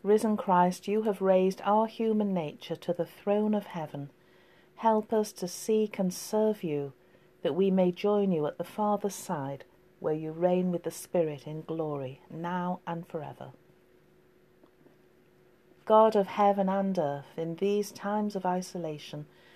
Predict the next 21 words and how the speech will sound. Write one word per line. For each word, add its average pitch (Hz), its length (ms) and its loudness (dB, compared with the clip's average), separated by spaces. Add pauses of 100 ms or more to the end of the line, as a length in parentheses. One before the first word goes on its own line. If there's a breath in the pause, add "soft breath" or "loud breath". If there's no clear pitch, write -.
(180 loud breath)
apart 214 400 -2
from 208 220 -2
our 202 160 2
loved 165 320 -2
ones, 156 520 -10 (120)
distant 208 480 -6
from 185 180 -6
friends, 160 560 -8
away 170 360 -2
from 196 260 -6
neighbours, 151 640 -8 (680 soft breath)
thank 190 280 0
you 165 100 -2
that - 200 0
there 175 260 2
is 190 220 0
nothing 143 640 -6
in 147 160 -8
all 190 320 0
of 185 140 -6
creation 147 720 -10